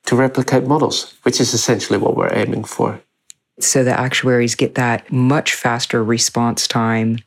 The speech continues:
Speaker 2: and can iterate faster because they're not then having to go think about something else. They can continue their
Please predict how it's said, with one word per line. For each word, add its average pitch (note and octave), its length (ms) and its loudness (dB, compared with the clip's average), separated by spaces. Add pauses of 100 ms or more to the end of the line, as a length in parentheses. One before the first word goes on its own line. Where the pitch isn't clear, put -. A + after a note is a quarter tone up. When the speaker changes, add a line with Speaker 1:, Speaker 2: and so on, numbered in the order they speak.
(100)
Speaker 2:
and A#2 560 0
can B2 260 2
iterate C#3+ 460 2
faster C3 420 -2
because A#2+ 360 0
they're D3+ 160 2
not C#3+ 260 0
then C#3 240 2
having D3 260 0
to C3+ 60 2
go B2+ 160 2
think D#3+ 200 -2
about - 240 -2
something C3 360 0
else. B2 240 0
They C3 120 0
can A#2+ 220 0
continue B2+ 540 2
their B2+ 160 2